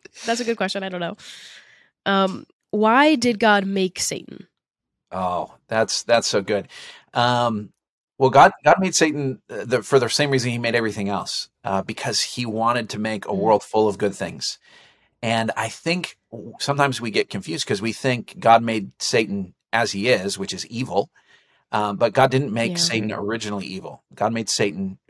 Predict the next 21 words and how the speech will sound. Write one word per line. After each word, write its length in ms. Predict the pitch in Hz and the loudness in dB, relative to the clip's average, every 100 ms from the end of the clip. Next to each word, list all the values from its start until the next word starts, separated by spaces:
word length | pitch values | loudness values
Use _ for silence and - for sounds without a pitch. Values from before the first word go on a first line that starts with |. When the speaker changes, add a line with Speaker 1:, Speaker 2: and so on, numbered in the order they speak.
| _ | _
Speaker 2:
uh, 100 | 104 98 101 | -12 -10 0
good, 220 | 147 98 | 2 2
one 140 | 101 | -2
of 60 | 101 | -4
his 160 | 107 | -6
good 240 | - 110 107 | -2 -4 -4
creations, 600 | - 104 113 - 85 82 | -4 -2 -2 -4 -8 -8
one 180 | 92 98 | -6 -4
of 140 | 95 | -4
the, 200 | 98 95 | -2 -4
the 100 | 95 | -4
spiritual 440 | - 113 107 113 98 | -4 -2 -2 -2 -4
beings 420 | 110 107 104 - | -4 -4 -4 -4
who 80 | 104 | -4
was 120 | - | -2
helping 300 | 104 110 101 | -4 -4 -2
God 200 | 98 98 | -2 0
run 180 | 104 98 | -2 -2
the 80 | |
world. 480 | 92 123 113 98 127 - - _ _ - | 2 4 4 4 -4 -14 -20 _ _ -6
And 500 | 113 117 117 117 107 | 0 2 4 2 -2